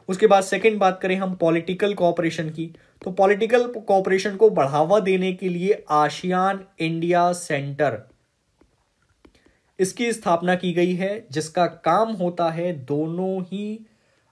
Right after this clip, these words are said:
अ, कंट्रीज के बीच में, even आसियान एक कंट्री नहीं है, आसियान कंट्रीज का ग्रुप है, तो आसियान और इंडिया के बीच में पॉलिसी रिसर्च को बढ़ावा देना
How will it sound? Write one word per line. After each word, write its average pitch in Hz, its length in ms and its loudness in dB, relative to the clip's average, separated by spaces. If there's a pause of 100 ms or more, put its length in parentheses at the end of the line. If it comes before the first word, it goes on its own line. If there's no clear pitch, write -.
(100)
अ, 143 160 -4
कंट्रीज 151 580 -4
के 208 140 -4
बीच 180 280 -4
में, 175 240 -6 (200)
even 180 240 -6 (100)
आसियान 170 360 -6
एक 175 140 -8
कंट्री 151 300 -8
नहीं 151 120 -8
है, 170 80 -10
आसियान 151 380 -10
कंट्रीज 139 360 -8
का 151 120 -8
ग्रुप 147 280 -8
है, - 240 -10 (380)
तो 180 80 2
आसियान 175 580 -2
और 208 300 -4
इंडिया 165 280 0
के 196 160 -6
बीच 170 320 -6
में 185 260 -6 (120)
पॉलिसी 190 880 0 (1800)
रिसर्च 151 580 0
को 208 160 2
बढ़ावा 143 500 0
देना 165 440 -6